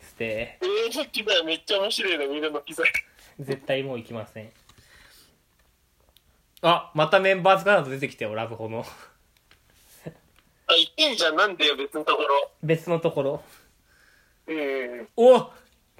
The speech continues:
Speaker 1: Tポイントカード。
Speaker 2: 出ました。
Speaker 1: やばい。
Speaker 2: さすがに使うでしょ、Tポイントは。
Speaker 1: でもさ、もうさ、モバイルよ、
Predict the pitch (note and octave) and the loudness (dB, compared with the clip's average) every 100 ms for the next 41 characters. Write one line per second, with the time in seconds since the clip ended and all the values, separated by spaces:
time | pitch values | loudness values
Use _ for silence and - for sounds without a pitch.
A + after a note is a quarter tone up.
0 | _ - A3+ B3 A#3+ B3 A#3+ A#3 A3 C4+ | _ 0 4 4 6 6 6 6 4 2
1 | B3+ - B3+ F#3+ D3+ D#3+ - - - _ | 2 4 6 6 4 0 -2 -16 -20 _
2 | _ _ - - C4+ B3 A#3 G#3 G#3+ A#3 | _ _ -20 -14 -12 -12 -4 2 2 4
3 | G#3+ - C#3+ - _ _ _ _ _ _ | 2 2 0 0 _ _ _ _ _ _
4 | - - _ _ _ C#3 D3+ D3 D#3 D3+ | -20 -20 _ _ _ -2 0 2 4 4
5 | C#3 C#3+ - - _ _ _ _ _ _ | 2 -2 -8 -20 _ _ _ _ _ _
6 | _ _ - G#3+ G#3+ C4+ C4+ C4+ - B3 | _ _ 0 0 2 4 4 2 2 2
7 | B3 F#3 D3+ E3 E3 E3+ D#3+ D3+ B2 G#2 | 4 2 0 0 0 0 0 0 0 0
8 | - C#3+ F#3 D4 B3 D3 C3+ D3+ D4+ E4+ | -6 -2 0 0 0 2 2 0 -2 -2
9 | - C#3+ C3+ B2 A2+ B2 C#3+ C3+ F3 D#4+ | 0 2 2 -2 -6 -6 -4 0 0 0
10 | F#3+ C3 G2+ F#2 | -2 -2 -4 -10